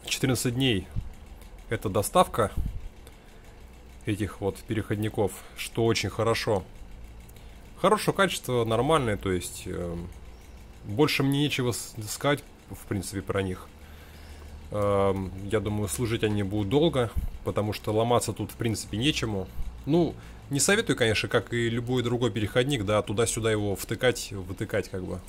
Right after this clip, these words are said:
Он тогда меньше прослужит, разумеется. Так что ссылку оставлю в описании, да. Вот, эм, ознакомьтесь с товаром, да. Всё рабочее.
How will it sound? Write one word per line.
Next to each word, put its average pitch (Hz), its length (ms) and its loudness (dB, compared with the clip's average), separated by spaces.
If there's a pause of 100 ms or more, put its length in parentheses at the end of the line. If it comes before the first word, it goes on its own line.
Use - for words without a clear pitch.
(160)
Он 107 300 0
тогда 117 220 6
меньше 117 300 2
прослужит, 104 440 -2 (140)
разумеется. 95 540 -4 (880)
Так 196 140 6
что 170 560 6
ссылку 180 340 6
оставлю 151 300 6
в - 20 6
описании, 151 460 4
да. 117 240 2 (800)
Вот, 113 500 0
эм, 104 680 0 (300)
ознакомьтесь 117 720 2
с - 40 0
товаром, 135 460 4
да. 107 260 4 (640)
Всё - 220 4
рабочее. 113 560 2